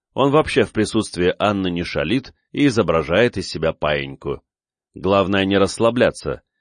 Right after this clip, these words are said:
ведь потом шкодливая коняшка наверстает упущенное. «Я отправил Караза встречать обоз, поэтому не переживай.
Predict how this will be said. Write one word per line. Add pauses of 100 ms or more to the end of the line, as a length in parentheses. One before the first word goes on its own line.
(160)
ведь
потом
шкодливая
коняшка
наверстает
упущенное. (920)
«Я
отправил
Караза
встречать
обоз, (260)
поэтому
не
переживай.